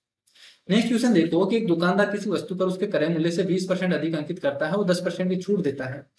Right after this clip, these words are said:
उसका profit बताइए। देखिए same सवाल अभी आपने किया था, देखिए दो, दो तरीके बताए थे मैंने आपको। बीस परसेंट का मतलब पाँच से कितना हो गया? चार, फिर दस परसेंट का discount देता है, दस से कितना कर देता है? नौ,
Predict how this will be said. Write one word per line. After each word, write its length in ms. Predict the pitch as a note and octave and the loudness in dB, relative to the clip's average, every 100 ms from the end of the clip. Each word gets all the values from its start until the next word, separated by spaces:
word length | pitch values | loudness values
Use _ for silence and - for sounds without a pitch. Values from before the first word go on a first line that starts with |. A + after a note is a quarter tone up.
| - - - | -20 -18 -10
उसका 200 | F#3 A3 | -2 2
profit 320 | F#3+ E3 D3+ | 4 4 2
बताइए। 320 | D3 - D3+ | 0 0 0
देखिए 180 | D#3 F3 | 2 0
same 200 | F3+ G3+ | 2 0
सवाल 320 | G#3 F#3+ F#3+ F#3+ _ _ _ _ _ _ _ _ _ _ | 2 2 2 -2 _ _ _ _ _ _ _ _ _ _
अभी 180 | D#3+ E3+ | 2 6
आपने 220 | F#3 F#3+ | 6 4
किया 200 | F3+ F3 | 2 2
था, 340 | E3+ D#3+ F#3+ - | 2 -2 -4 -6
देखिए 360 | D#3 D3 C3+ - - | -4 -2 -4 -8 -2
दो, 140 | F3+ F3 | 0 2
दो 200 | F#3+ G#3 | 4 4
तरीके 300 | G#3 G#3 G3+ | 4 4 2
बताए 300 | F#3+ G3 G3 | 4 4 4
थे 40 | |
मैंने 180 | G3 G3 | 0 0
आपको। 200 | F#3 F3+ | -2 -2
बीस 200 | F3 G3 | -2 -2
परसेंट 300 | G3 G3 G3 | -4 -4 -2
का 80 | G3 | 0
मतलब 320 | G3 G#3+ - - | 0 -4 -8 -6
पाँच 200 | D#3 E3 | -2 -2
से 120 | E3+ | -2
कितना 240 | F3+ F3+ F#3+ | -4 -2 0
हो 100 | F3 | 2
गया? 160 | E3+ E3+ | 0 0
चार, 340 | C3+ C#3+ - _ _ - | -2 -2 -6 _ _ -2
फिर 80 | G#3 | 4
दस 180 | F#3+ G3 | 4 4
परसेंट 280 | G3 G3 F#3 | 0 0 2
का 60 | |
discount 380 | E3+ - D3+ E3+ | 2 0 -2 -2
देता 200 | F3 E3+ | -2 -2
है, 120 | F3 E3+ | -2 -2
दस 180 | C#3 | -2
से 80 | D#3+ | -4
कितना 260 | D#3+ E3 E3+ | -6 -2 -2
कर 120 | E3 | 0
देता 260 | D#3 D3 D3+ | -2 -2 -4
है? 220 | D#3 C3+ | -4 -4
नौ, 240 | C#3 F3 | -2 -4